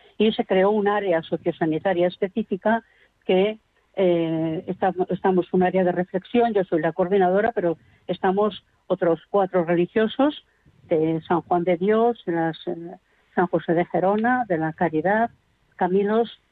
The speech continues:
y de Santa Ana. Entonces, eh, nosotros trabajamos siempre como, como enviados o como cuidando la pastoral de la salud, que son dos aspectos que tocamos, ¿no? Por un lado, trabajamos específicamente, trabajamos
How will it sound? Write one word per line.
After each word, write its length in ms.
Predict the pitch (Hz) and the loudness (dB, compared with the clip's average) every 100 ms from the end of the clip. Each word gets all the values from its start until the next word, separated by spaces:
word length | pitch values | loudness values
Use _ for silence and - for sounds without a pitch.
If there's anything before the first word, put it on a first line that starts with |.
| _ _ _ - | _ _ _ -4
y 100 | 175 | -2
de 120 | 160 | -2
Santa 320 | - 165 151 147 | -2 -4 -2 -4
Ana. 180 | 156 - - - - _ | -6 -16 -20 -20 -20 _
Entonces, 400 | 196 202 214 240 - | -2 0 0 0 -2
eh, 300 | - 190 175 - - - _ - - - | 0 0 0 -6 -16 -18 _ -16 -16 -2
nosotros 400 | 196 208 214 190 | 0 0 -2 -2
trabajamos 720 | 202 190 170 - 226 240 277 - _ _ _ - | 0 0 0 -2 0 0 -2 -6 _ _ _ -8
siempre 380 | - 214 196 240 | -2 0 0 -2
como, 760 | - 202 190 180 175 170 165 160 _ _ _ - | 0 0 2 2 2 2 0 -4 _ _ _ -6
como 960 | 180 175 170 170 165 160 160 156 170 - | -4 -2 0 0 2 0 0 0 -4 -4
enviados 640 | - 196 190 202 226 269 - | -2 0 2 0 2 0 -2
o 80 | 208 | -2
como 460 | 208 196 185 180 - _ _ | -2 2 2 2 -2 _ _
cuidando 500 | - 240 214 285 285 | 0 0 2 0 0
la 80 | 240 | 0
pastoral 440 | 208 185 - 190 196 | 0 -4 0 0 0
de 100 | 226 | 0
la 100 | 233 | 0
salud, 360 | 247 233 277 294 | 0 2 2 0
que 80 | - | -2
son 160 | 214 254 | -2 0
dos 180 | 240 190 | 0 -2
aspectos 460 | 190 214 - 220 | -2 -4 -4 -8
que 80 | - | -6
tocamos, 480 | 185 156 180 151 165 | -4 -2 0 0 -4
¿no? 180 | 208 220 - - - | -6 -8 -12 -10 -2
Por 160 | 196 | 2
un 140 | 220 220 | 2 2
lado, 340 | 202 175 151 _ _ | 0 -2 -4 _ _
trabajamos 600 | - 180 165 233 220 180 - | -4 -2 -2 -2 0 0 -2
específicamente, 880 | 220 214 185 233 233 220 214 214 - | -4 -2 -2 -2 -2 2 2 2 -2
trabajamos 540 | 165 147 147 185 151 | -2 -2 -2 -2 -2